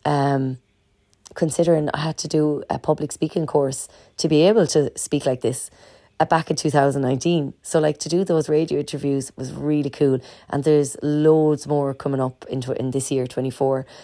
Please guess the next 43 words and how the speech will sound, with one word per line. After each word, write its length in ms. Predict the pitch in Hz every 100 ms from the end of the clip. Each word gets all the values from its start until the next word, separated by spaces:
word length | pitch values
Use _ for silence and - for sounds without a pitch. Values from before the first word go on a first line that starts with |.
| -
So 360 | - 160 143 -
I've 140 | 143
that 180 | 127 151
to 100 | -
look 80 | 135
forward 260 | - 127 127
to 100 | 135
as 80 | 131
well. 240 | 143 131
But 340 | - 104 - -
co-, 160 | -
with 240 | 135 165 170
that 320 | 156 139 -
comes 540 | - 151 139 135 131 - - - _ -
more 260 | 156 160
growth 460 | 147 151 131 135 - - _ _
and 160 | 147 143
more 220 | 143 147
deshelling 580 | 143 131 147 135 131 127 131
and 180 | 131
more, 380 | 135 139 139 131 - _ _ -
"Come 160 | -
on, 180 | 151 143
you 100 | 131
got 220 | 123 135
this." 340 | - 180 - - - _ -
Like, 160 | 147 143
I 140 | 151
just 220 | 160 165
don't 200 | 170 156
wake, 240 | 147 143 -
I 100 | 156
get 200 | 165 196
nervous 600 | 160 156 165 151 135 - - - -
with 140 | 170
every 320 | 175 180 196
event 420 | 185 165 165 - -
that 100 | 143
I 120 | 147
do. 340 | 143 156 131 - - - - -
Ask 340 | 156 165 -
the 80 | -
team, 360 | - 165 139